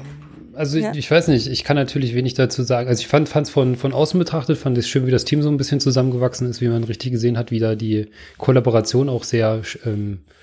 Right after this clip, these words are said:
Speaker 1: stiftend ist. Also gerade was, was so die eigenen Erfahrungen angeht oder beziehungsweise was auch am Ende das Produkt ausmacht. Ich fand auch den, den Ansatz des C M S und wie viel, wie viel Zeit ihr da rein in, investiert habt, um da wirklich auch das, äh, den letzten, die, die letzten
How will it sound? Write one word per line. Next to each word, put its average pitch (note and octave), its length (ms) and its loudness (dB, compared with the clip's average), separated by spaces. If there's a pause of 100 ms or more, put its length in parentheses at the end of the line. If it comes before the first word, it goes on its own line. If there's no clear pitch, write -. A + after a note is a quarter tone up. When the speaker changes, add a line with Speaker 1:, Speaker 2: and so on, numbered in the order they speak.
(160)
Speaker 1:
stiftend E3 440 0
ist. B2 280 -4 (200)
Also F2+ 320 -6 (300)
gerade G#2+ 300 0
was, G#2 240 0
was A2+ 160 0
so A2 140 0
die A#2 120 2
eigenen A2+ 280 2
Erfahrungen A#2+ 440 -2
angeht G#2+ 440 0
oder G2+ 160 -6
beziehungsweise G#2 500 -6
was G#2+ 160 -4
auch A#2 140 -4
am A#2 80 -2
Ende A2+ 160 0
das A2 160 -2
Produkt A#2+ 340 0
ausmacht. C3+ 400 0 (1900)
Ich - 140 -4
fand C#3 180 2
auch C3 80 2
den, A#2 380 2
den A#2 120 2
Ansatz D3 440 2
des - 180 -2
C A2+ 120 0
M A#2 100 -2
S E3 280 2
und A2+ 240 -2
wie A#2 80 -4
viel, A2+ 380 0
wie G#2+ 80 -10
viel A#2+ 160 -6
Zeit D3 280 2
ihr C#3+ 60 2
da B2+ 100 4
rein B2 380 0
in, A#2+ 280 -4
investiert A#2 500 -2
habt, A#2+ 220 0
um A#2 80 4
da A2+ 180 2
wirklich C3+ 320 2
auch B2 160 -2
das, - 380 -2
äh, A2+ 280 0
den A#2 140 2
letzten, B2 720 -2
die, A2+ 160 -12
die A2 220 -4
letzten A#2+ 800 -4